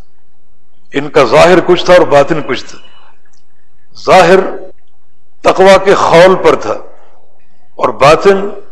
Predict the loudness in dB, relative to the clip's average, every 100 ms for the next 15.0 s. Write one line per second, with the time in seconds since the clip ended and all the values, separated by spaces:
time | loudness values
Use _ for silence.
0 | -12 -12 -12 -12 -12 -12 -12 -2 2 2
1 | 2 2 2 2 2 0 -2 -6 -6 -10
2 | -12 -14 -14 -12 -12 -12 -14 -12 -12 -12
3 | -12 -12 -12 -12 -12 -10 0 2 2 4
4 | 4 6 4 2 2 2 2 -2 -10 -10
5 | -10 -14 -14 -14 -14 -14 -14 -14 -12 -12
6 | -12 -12 -8 0 4 6 6 4 4 2
7 | 4 4 4 2 2 0 -4 -6 -10 -12
8 | -12 -8 -4 0 2 4 4 4 2 -2
9 | -4 -6 -12 -12 -12 -14 -14 -14 -14 -14
10 | -14 -12 -12 -12 -12 -12 -12 -12 -12 -12
11 | -12 -12 -12 0 4 4 4 4 4 4
12 | 4 4 0 -4 -2 2 6 6 6 4
13 | 4 6 6 4 4 2 4 4 4 2
14 | 0 -2 2 4 4 4 -2 -4 -10